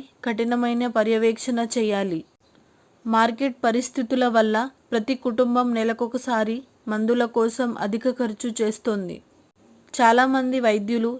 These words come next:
జెనరిక్ మందులు ఇవ్వకుండా ఎక్కువ ఖరీదైన బ్రాండెడ్ మందులు రాస్తున్నారు. ఇది రోగులపై అధిక ఆర్థిక భారాన్ని మోపుతుంది, ముఖ్యంగా పేద కుటుంబాలపై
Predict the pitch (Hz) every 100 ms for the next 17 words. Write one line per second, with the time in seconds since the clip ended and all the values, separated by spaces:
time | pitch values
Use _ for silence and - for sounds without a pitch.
0 | 226 233 226 226 254 254 233 233 240 240
1 | 233 202 220 233 220 220 240 269 _ _
2 | _ _ - 220 220 269 254 233 240 233
3 | 240 233 208 208 214 233 220 220 220 226
4 | 226 214 196 - 247 220 196 175 175 -
5 | _ _ _ _ _ _ _ _ _ _
6 | _ _ _ _ _ _ _ _ _ _
7 | _ _ _ _ _ _ _ _ _ _
8 | _ _ _ _ _ _ _ _ _ 220
9 | 226 247 233 233 262 254 262 262 202 226
10 | 262 233 214 214 220 226 240 220 214 220
11 | 220 233 226 208 202 208 202 180 170 -
12 | _ _ _ 226 220 277 254 254 247 226
13 | 233 240 226 247 233 233 233 220 247